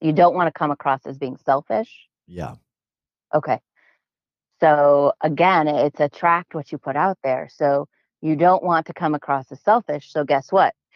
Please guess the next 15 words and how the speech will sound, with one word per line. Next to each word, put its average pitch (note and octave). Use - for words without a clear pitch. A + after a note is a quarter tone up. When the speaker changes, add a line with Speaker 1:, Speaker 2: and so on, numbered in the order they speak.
Speaker 1:
You're D#3
going D3
to D3
come C#3
across B2+
as C#3
selfish. -
Speaker 2:
Right. B1+
Speaker 1:
So, F3
instead E3+
of D#3+
focusing D3+
on C#3
the C3+
selfish, C#3